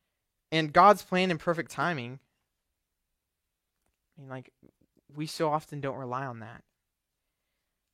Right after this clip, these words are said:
So why do we worry if God is so perfect in the way he does things?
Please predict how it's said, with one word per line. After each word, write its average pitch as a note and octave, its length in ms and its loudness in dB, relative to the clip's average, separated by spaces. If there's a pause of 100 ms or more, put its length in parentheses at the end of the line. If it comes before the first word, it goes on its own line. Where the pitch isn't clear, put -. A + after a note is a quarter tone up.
(460)
So F3 200 0
why D#3 220 6
do A#3 80 6
we A3 120 2
worry F3+ 280 2
if D3+ 100 -8
God D#3 220 0
is C#3+ 100 -2
so - 240 -4
perfect D#3+ 460 -6
in B2+ 220 -12 (300)
the C3+ 60 -14
way D3 120 -6
he D3 100 -10
does C3+ 260 -6
things? A2 440 -20